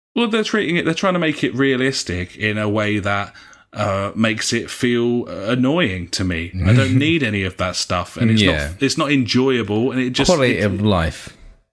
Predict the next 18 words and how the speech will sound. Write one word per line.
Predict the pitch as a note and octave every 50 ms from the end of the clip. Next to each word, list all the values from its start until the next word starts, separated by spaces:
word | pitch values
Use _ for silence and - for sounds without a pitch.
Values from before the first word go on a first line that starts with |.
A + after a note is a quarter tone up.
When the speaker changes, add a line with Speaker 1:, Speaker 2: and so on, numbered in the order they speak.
| _ -
Speaker 1:
it's | - G#3 G3+ G3
just | - B3 G3 -
bad. | - G3 G3 D#3+ G#2 F2+ - - _ - - - - -
Um, | C3+ C3+ C#3 D3 C#3+ -
Speaker 2:
Yeah. | F2 F2 E2 D#2+ D#2 - - - - - _ _ - -
Speaker 1:
and | D3+ D#3
then | D#3+ D#3+ D#3+ D#3+ D#3+ D#3+ E3 D#3 G#2+
what | D3 D#3 D3+ C#3
else? | A#2 G#2 G2 F#2 - - - - - -
It's, | - B2+ C3 A2+ F2+ - - - - - - - _ _ - -
uh, | B2+ B2+ B2+
the | B2 C#3 C#3+ C#3
A | D#3 F3 F3+ F3
I | D3+ C#3+ C3+
is | B2 A#2 A#2 A2+ -
fucking | - - - - - - D#3 C#3 - - C#3+ C3 B2 A#2
dog | A2 G#2+ G#2 G2+ -
shit. | - - G#2 G#2+ G2 -